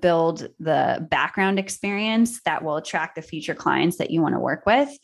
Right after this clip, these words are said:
And then simultaneously deepen your toolkit around listening and asking questions and exploring the depth of the human experience.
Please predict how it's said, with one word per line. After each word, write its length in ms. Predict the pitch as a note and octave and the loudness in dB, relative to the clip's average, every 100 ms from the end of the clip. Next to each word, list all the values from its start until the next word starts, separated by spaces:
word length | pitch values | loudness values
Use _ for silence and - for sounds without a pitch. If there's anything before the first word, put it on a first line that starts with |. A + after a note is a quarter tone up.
| _ _ - | _ _ -2
And 140 | F#3 | 2
then 100 | F#3 | 4
simultaneously 1000 | F#3+ F#3+ F#3+ F3+ - B3 C4+ - F#3 F#3+ | 4 4 2 0 0 4 4 2 0 2
deepen 400 | F#3+ F#3 F#3+ G#3+ | 0 -2 -4 -4
your 120 | A3 G#3+ | -4 -6
toolkit 560 | - A3+ D4 D#3 D#3 | -4 -4 -2 -2 -2
around 300 | F3 F3+ - | -4 -6 -4
listening 420 | F3 F#3+ G3 G3 | -4 -4 -4 -2
and 80 | F3+ | -2
asking 400 | E3+ F3+ - F#3+ | -4 -6 -4 -4
questions 680 | F3 E3+ F3+ - F3+ F#3+ F#3+ | -2 -2 -2 -2 -2 -2 -4
and 100 | D#3+ | -6
exploring 540 | E3 - E3+ E3+ F3+ | -6 -8 -2 0 0
the 80 | E3+ | 0
depth 340 | D#3+ D#3 E3+ - | -2 -4 -4 -8
of 100 | D#3+ | -10
the 60 | |
human 260 | D#3 E3+ F3 | -4 -2 0
experience. 800 | F3 - F3 A#3 - - - | -2 -4 -2 -2 -4 -8 -14